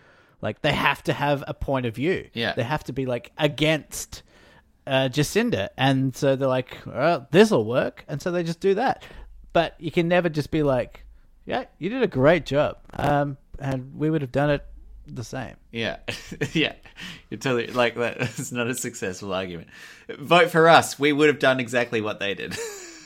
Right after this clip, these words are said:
Speaker 2: <laughs> The,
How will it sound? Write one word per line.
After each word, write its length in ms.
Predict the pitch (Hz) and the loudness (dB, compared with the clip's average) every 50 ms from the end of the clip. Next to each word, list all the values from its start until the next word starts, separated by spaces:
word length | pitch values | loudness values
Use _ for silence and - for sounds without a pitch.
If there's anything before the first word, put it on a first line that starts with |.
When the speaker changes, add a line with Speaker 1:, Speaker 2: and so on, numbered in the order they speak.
| - 190 | -4 -4
Speaker 2:
<laughs> 1300 | - - - 208 180 165 202 160 170 196 - 202 170 - - 175 165 - 190 165 - - - - 160 - - - - - - - - - 131 - - - - - - - - - - - - - - - - - - 202 - - - - - - 180 208 214 196 - - - - - - - - - _ _ - - - - - - - - 170 175 185 170 165 151 - - - | -2 4 6 6 6 6 6 4 4 2 4 2 2 2 2 0 2 2 0 0 0 -2 -6 -6 -6 -8 -14 -20 -20 -20 -18 -20 -18 -18 -16 -18 -18 -18 -16 -18 -18 -18 -18 -20 -20 -18 -16 -18 -16 -14 -12 -6 -4 -4 -4 -4 -6 -10 -10 -8 -6 -6 -8 -8 -8 -12 -18 -18 -18 -18 -20 -20 -20 _ _ -20 -18 -18 -16 -16 -14 -12 -10 -10 -10 -10 -14 -16 -20 -20 -10 -2
The, 120 | 131 131 | 0 2